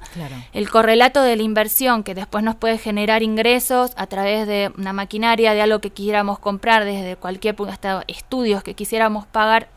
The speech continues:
Speaker 2: entendiéndolo como inversión, es el ahorro. Si no podemos ahorrar, es difícil con una constante, eh, bueno, eh, aumento de los precios, ¿sí? Con una constante inflación.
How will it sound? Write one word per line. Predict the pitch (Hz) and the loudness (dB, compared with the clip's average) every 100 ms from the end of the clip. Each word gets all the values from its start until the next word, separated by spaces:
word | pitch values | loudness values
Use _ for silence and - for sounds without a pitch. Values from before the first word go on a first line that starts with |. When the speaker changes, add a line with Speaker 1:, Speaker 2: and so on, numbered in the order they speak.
| _ _ | _ _
Speaker 2:
entendiéndolo | - 190 190 196 208 208 202 | -10 -6 -4 -2 0 0 0
como | 202 202 | -4 -4
inversión, | 208 208 208 240 247 | -2 -2 0 -4 -4
es | 226 | -6
el | 226 208 | -4 2
ahorro. | 202 277 254 196 | 4 6 4 0
Si | - | -8
no | 196 208 | -6 -2
podemos | 226 220 233 | 0 2 2
ahorrar, | 226 233 240 247 247 - - - - - - - - - - | 4 4 4 2 -2 -20 -20 -20 -20 -20 -20 -20 -20 -20 -6
es | 214 | -2
difícil | 220 208 269 262 269 262 | 0 0 0 0 0 -2
con | 247 202 | -2 -4
una | 196 196 202 196 - | -2 0 0 0 -2
constante, | 196 208 214 214 208 233 233 233 - | -6 -2 0 0 -2 0 0 -4 -10
eh, | 175 170 | -10 -10
bueno, | 156 175 180 180 | -8 -6 -4 -4
eh, | 180 175 170 165 165 | -6 -6 -6 -6 -2
aumento | 165 190 208 196 214 202 190 | 0 0 -2 -4 -2 -2 -4
de | 175 | -6
los | 180 | -10
precios, | - 185 175 - 175 | -10 -12 -10 -12 -12
¿sí? | - 262 | -8 -8
Con | 277 202 | -8 -10
una | 202 196 | -8 -10
constante | 196 190 196 196 | -12 -12 -12 -10
inflación. | 196 185 180 180 - 170 | -12 -12 -12 -12 -14 -16